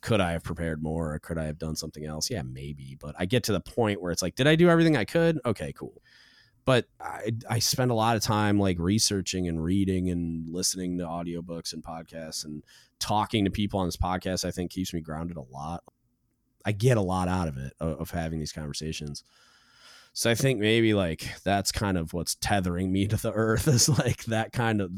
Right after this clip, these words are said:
stuff. And I mean, I talk to my wife about it a lot too, where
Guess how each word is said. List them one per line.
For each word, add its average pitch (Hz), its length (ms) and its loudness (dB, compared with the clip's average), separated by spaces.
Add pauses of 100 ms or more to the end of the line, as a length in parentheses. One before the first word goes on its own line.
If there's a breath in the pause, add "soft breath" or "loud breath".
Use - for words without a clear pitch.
(120)
stuff. 120 460 0
And 87 80 -2
I 95 120 0
mean, 143 120 2
I - 20 4
talk 143 200 0
to - 100 -4
my 90 40 0
wife 107 200 -2
about 78 180 -6
it 78 60 -6
a - 20 -6
lot 76 180 -8
too, 85 280 -6
where 71 260 -10